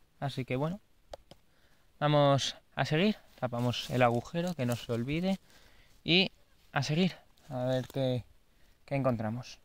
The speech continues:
Bueno, mirad aquí lo que hay, está bastante escondido, sois los níscalos, pero es que mira, he mirado aquí, he visto estas amanitas creciendo, he mirado porque ya sabéis que son las chivatas de los boletos,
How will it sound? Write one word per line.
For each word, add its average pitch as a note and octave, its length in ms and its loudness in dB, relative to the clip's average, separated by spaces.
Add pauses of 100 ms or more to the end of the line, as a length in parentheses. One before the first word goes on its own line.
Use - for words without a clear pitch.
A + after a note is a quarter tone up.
(120)
Bueno, A2 120 -14
mirad G#2+ 200 -8
aquí C#3 240 -6
lo A2+ 100 -6
que A2 140 -8
hay, C#3 320 -6
está A#2 280 -4
bastante A2+ 440 -4
escondido, A2 560 -4
sois G#2+ 320 -4
los G2+ 180 -6
níscalos, A#2 480 -6
pero A2+ 100 -2
es G#2+ 60 -4
que - 100 -8
mira, G#2+ 160 -4
he G#2 60 -4
mirado A2+ 300 -4
aquí, A#2 440 -8
he - 160 -16
visto A2+ 280 -8
estas - 260 -12
amanitas A2 420 -10
creciendo, C#3 540 -8 (540)
he A#2 100 -4
mirado A#2 280 0
porque G#2 280 -8
ya G#2 80 -4
sabéis G#2+ 220 -8
que A2 100 -12
son A2 200 -8
las - 120 -6
chivatas A2 380 0
de A#2 80 0
los A#2 120 2
boletos, D3+ 440 2